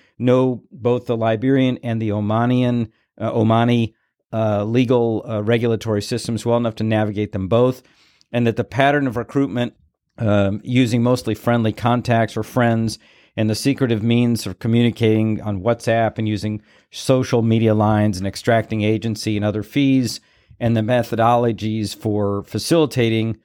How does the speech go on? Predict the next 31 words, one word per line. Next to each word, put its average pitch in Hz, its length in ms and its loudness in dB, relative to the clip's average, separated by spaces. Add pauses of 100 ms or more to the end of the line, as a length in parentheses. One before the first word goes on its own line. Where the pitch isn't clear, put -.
(220)
and 113 180 -2
the 113 80 0
arrival 120 520 2
protocols 107 760 -2 (360)
at 110 140 -6
the 113 80 -2
final 131 320 2
destination 113 640 -2
where 98 140 -8
passports 110 640 -2
are 101 80 -4
seized 131 600 0
or 101 60 -8
taken 120 520 -2
and 104 160 -4
not 101 220 -6
returned, 135 720 0 (360)
all 156 220 4
seem 147 300 0
to 123 80 -2
be 135 360 -4
sort 131 220 -2
of 110 60 -2
a 117 80 2
unique 117 720 0 (320)
set - 260 0
of 120 180 -2
circumstances 117 880 -2
to - 100 -6
this 110 260 -4
situation. 113 760 -2